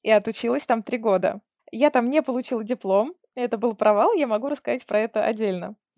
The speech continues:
После колледжа я год работала, но меня попинали хорошие люди, я поступила в университет на сурдопедагога. Почему на сурдопедагога?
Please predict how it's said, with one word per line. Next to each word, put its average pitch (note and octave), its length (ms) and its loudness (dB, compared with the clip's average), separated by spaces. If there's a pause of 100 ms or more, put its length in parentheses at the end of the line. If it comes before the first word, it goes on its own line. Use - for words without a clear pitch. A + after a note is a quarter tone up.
(120)
После A#3+ 320 -2
колледжа A3+ 540 2
я A3 180 -2
год G#3+ 580 -2
работала, G#3+ 680 0 (500)
но A3+ 340 -2
меня A#3 280 0
попинали A#3 400 2
хорошие G#3+ 420 -2
люди, G4 240 -2
я B3 160 2
поступила C4 420 -4
в A#3 40 0
университет A3 720 0 (100)
на G#3+ 140 0
сурдопедагога. G3+ 880 0 (280)
Почему A#3 320 -2
на F#4+ 100 2
сурдопедагога? G3+ 880 0